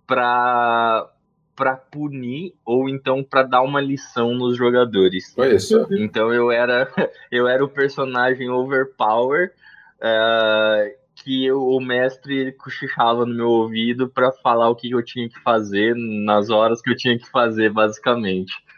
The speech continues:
Speaker 1: Então eu tinha um, um puta de um escudo narrativo comigo.
Speaker 2: <laughs>
Speaker 1: Ah,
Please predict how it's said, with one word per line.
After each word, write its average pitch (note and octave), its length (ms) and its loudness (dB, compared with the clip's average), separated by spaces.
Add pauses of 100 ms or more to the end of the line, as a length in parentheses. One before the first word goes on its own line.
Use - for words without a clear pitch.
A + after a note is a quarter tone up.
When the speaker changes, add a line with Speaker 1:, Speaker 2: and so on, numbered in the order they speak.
(120)
Speaker 1:
Então G#2+ 340 2
eu A2 80 2
tinha A#2 200 -2
um, A#2+ 240 2
um B2 60 0
puta C#3 320 -2
de C3+ 100 0
um C#3+ 120 4
escudo C3 680 0
narrativo B2 880 2
comigo. G2+ 400 2
Speaker 2:
<laughs> - 460 -4 (120)
Speaker 1:
Ah, G2 640 0